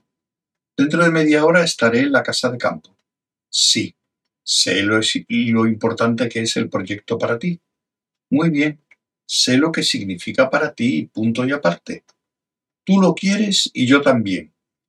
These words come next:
Claro que sí. Y no digo que no vayamos a seguir apoyándolo. Lo único que digo es que es muy costoso y que deberíamos considerar el asunto con decisión y absoluta honradez. Escucha,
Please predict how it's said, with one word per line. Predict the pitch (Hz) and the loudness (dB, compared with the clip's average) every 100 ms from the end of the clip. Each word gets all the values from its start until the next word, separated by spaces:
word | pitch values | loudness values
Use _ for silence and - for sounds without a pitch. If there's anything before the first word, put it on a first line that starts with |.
| _ | _
Claro | - 117 160 180 | 0 4 4 2
que | 180 | 0
sí. | 175 - 80 _ _ _ _ _ _ _ _ _ _ _ | -2 -2 -8 _ _ _ _ _ _ _ _ _ _ _
Y | 104 107 | -4 2
no | 120 | 4
digo | 139 165 | 4 4
que | 147 | 4
no | 117 | 4
vayamos | 110 104 110 113 - | 4 4 2 0 -2
a | |
seguir | 117 101 98 98 | -4 -4 0 0
apoyándolo. | - - 135 190 165 135 - _ _ _ | -2 -2 0 2 2 -2 -8 _ _ _
Lo | 107 | 0
único | 127 175 185 | 2 2 2
que | 165 | 2
digo | 117 110 123 | 2 2 2
es | 123 - | 2 0
que | 123 | -2
es | 123 131 | 0 0
muy | 120 127 175 | 2 2 0
costoso | 175 - - - 101 - - - _ _ _ _ | 0 -2 -4 -6 -6 -4 -6 -10 _ _ _ _
y | - | -2
que | 123 139 | 2 2
deberíamos | 139 127 117 113 127 | 2 2 2 2 0
considerar | - 135 - 107 104 117 131 | 0 -2 0 0 2 2 2
el | 127 | 0
asunto | 113 - 143 131 131 - - _ _ | -2 -2 -2 0 -2 -2 -10 _ _
con | 113 107 | 0 2
decisión | 98 87 - 135 - 135 170 190 | -2 -4 -6 -6 0 2 4 4
y | 156 | 2
absoluta | - - 101 95 107 117 | 0 -2 -4 -4 -2 0
honradez. | 110 95 - 87 - - _ - - _ _ _ _ _ _ _ _ _ _ _ - _ _ _ | 0 0 -2 -4 -6 -14 _ -20 -20 _ _ _ _ _ _ _ _ _ _ _ -20 _ _ _
Escucha, | - - - - - - | -2 -2 -2 -2 -6 -8